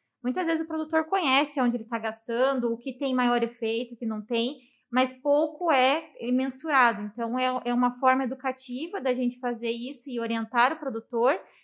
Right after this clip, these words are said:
e também fazer um levantamento regional, a partir do momento que a gente consegue ter esses custos, diferente de outras cadeias que já têm conselho, já tem alguns programas que têm essa limitação de valores estipulados e referenciados.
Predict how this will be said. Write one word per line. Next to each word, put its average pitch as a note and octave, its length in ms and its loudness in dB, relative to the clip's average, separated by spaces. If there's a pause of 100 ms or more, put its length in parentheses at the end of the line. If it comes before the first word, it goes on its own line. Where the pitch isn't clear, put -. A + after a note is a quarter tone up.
(180)
e C4 100 -6
também D#4 320 0
fazer D4+ 220 -2
um D#4 60 -2
levantamento D#4 640 -4
regional, C#4+ 580 0 (400)
a G#3+ 60 -10
partir A#3+ 240 2
do C4+ 80 -4
momento C4 220 0
que C4+ 80 -10
a - 20 -10
gente B3 100 -18
consegue C4+ 440 -4
ter C4 160 -6
esses D4 280 -10
custos, C4 440 -6
diferente D4 680 -4
de A3+ 80 -4
outras A3+ 300 -4
cadeias A3+ 540 -4
que C#4+ 100 -10
já B3 240 2 (240)
têm A#3+ 340 2
conselho, B3 800 2
já A3 140 -8
tem B3 180 -2
alguns B3 240 -4
programas C4 540 0
que C4+ 100 -10
têm C#4+ 200 -6
essa D#4+ 140 -6
limitação C4+ 680 -2 (440)
de G#3+ 200 -6
valores B3 580 4
estipulados A3+ 640 0
e B3 40 0
referenciados. A3 920 0